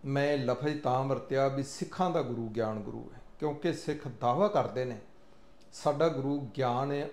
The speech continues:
ਔਰ ਗੁਰੂ ਗ੍ਰੰਥ ਸਾਹਿਬ ਸਾਡਾ ਗੁਰੂ ਹੈ।" ਤੇ ਗੁਰੂ ਗ੍ਰੰਥ ਸਾਹਿਬ ਦਾ ਮਤਲਬ ਗਿਆਨ, ਕਿਉਂਕਿ ਉਹਦੇ ਅੰਦਰ ਸਾਰਾ ਗਿਆਨ ਹੀ ਭਰਿਆ ਪਿਆ।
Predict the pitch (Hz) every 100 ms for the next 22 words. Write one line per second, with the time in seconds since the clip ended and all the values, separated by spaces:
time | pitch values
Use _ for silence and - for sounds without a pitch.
0 | 147 131 117 120 127 117 131 151 - 131
1 | 120 123 110 117 113 113 117 - - -
2 | - - - 143 127 147 151 143 165 165
3 | 160 147 143 127 120 127 117 120 120 143
4 | 151 151 139 147 139 139 131 127 120 123
5 | 127 120 120 123 151 151 127 117 117 135